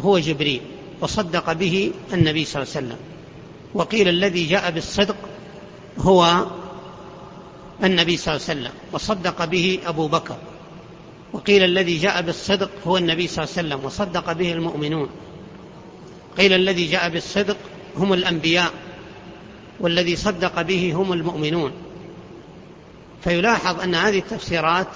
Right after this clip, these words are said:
إنما جاءت على سبيل التمثيل لما يدخل تحت هذا المعنى، وإلا فكل هذه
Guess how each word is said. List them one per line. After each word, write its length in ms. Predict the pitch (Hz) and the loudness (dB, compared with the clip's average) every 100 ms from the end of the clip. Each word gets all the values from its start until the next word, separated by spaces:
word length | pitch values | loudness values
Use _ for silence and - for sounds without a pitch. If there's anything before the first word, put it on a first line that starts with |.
| - 226 | -6 0
إنما 380 | 190 175 185 - | 2 2 0 0
جاءت 360 | 196 175 202 - | 0 2 2 0
على 180 | 180 175 | 0 0
سبيل 300 | 190 175 170 | 0 0 0
التمثيل 600 | - 180 151 - 170 135 - - - - - - - - - - - - - 185 | -2 -4 -4 -2 -2 -2 -8 -18 -18 -18 -20 -20 -20 -20 -20 -20 -20 -20 -6 2
لما 280 | 170 165 | 4 4
يدخل 460 | 160 208 170 208 180 | 4 2 2 -2 0
تحت 300 | 214 - - | -2 -2 0
هذا 280 | 156 170 156 | 2 2 2
المعنى، 320 | 147 120 123 - - - - - - | 0 -4 -6 -10 -14 -16 -18 -18 -4
وإلا 340 | 180 202 196 180 | 0 2 4 4
فكل 440 | 185 - 247 196 | 2 4 4 4
هذه 520 | 180 208 180 170 170 | 4 4 4 2 0